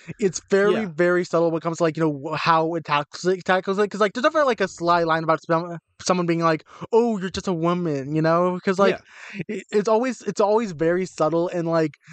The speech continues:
Speaker 1: and, like, there's so many, like, small moments that, like, really po-, you know, stick out to me <laughs> when co-, in this
Speaker 2: Yeah.
Speaker 1: rewatch.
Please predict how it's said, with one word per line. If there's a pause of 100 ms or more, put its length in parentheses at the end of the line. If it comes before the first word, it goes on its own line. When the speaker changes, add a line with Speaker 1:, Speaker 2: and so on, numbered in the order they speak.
(300)
Speaker 1:
and,
like,
there's
so
many,
like,
small
moments
that,
like, (180)
really
po-,
you
know,
stick
out
to
me
<laughs>
when
co-,
in
this
Speaker 2:
Yeah.
Speaker 1:
rewatch.